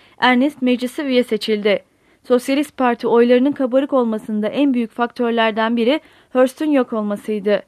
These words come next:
Plütokrasiye göre bu hiç güç olmadı. Çeşitli gazetelerini çıkarmak Hearst'e yılda on sekiz milyon dolara mal oluyordu. Ve bu miktar, hatta daha da fazlası, orta burjuvaziden ilan bedeli olarak geri alınıyordu.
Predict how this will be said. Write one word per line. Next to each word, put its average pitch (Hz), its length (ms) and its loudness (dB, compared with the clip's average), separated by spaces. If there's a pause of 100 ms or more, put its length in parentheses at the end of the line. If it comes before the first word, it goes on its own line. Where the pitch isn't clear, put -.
(480)
Plütokrasiye 339 720 0
göre 269 320 2
bu 311 100 2
hiç 349 200 -2
güç 311 220 -4
olmadı. 214 540 2 (540)
Çeşitli 277 420 -4
gazetelerini 254 640 2
çıkarmak 240 580 -2
Hearst'e 254 340 0
yılda 269 340 2
on 294 140 2
sekiz 269 320 -4
milyon 269 360 0
dolara 269 300 2
mal 220 240 2
oluyordu. 208 600 0 (440)
Ve 226 120 8
bu 277 100 4
miktar, 254 400 2 (200)
hatta 277 420 0
daha 262 220 4
da 285 80 2
fazlası, 214 680 0 (200)
orta 247 360 2
burjuvaziden 247 680 2
ilan 269 380 2
bedeli 214 280 2
olarak 254 380 2
geri 247 200 4
alınıyordu. 202 680 0